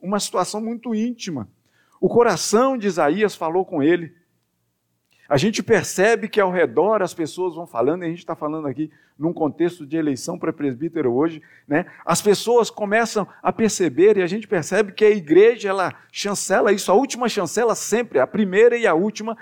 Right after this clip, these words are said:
sempre é do Senhor. Mas a gente percebe que a igreja caminha junto com a fala do Senhor ao coração daqueles que são chamados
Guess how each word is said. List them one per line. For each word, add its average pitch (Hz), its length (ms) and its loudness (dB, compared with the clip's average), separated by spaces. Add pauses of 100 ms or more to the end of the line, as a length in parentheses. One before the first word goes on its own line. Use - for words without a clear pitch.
(120)
sempre 240 460 2
é 214 40 6
do 185 120 -2
Senhor. 143 400 -4 (600)
Mas 196 180 0
a 233 60 4
gente 254 120 -4
percebe 226 460 2
que 269 80 2
a 254 40 2
igreja 214 420 4
caminha 247 600 -4
junto 214 320 -6
com 214 120 -6
a 180 80 -4
fala 226 340 -6
do 202 120 -16
Senhor 185 540 -4 (280)
ao 151 120 -4
coração 160 540 -6
daqueles 143 460 -8
que 135 100 -20
são 135 180 -20
chamados 117 580 -8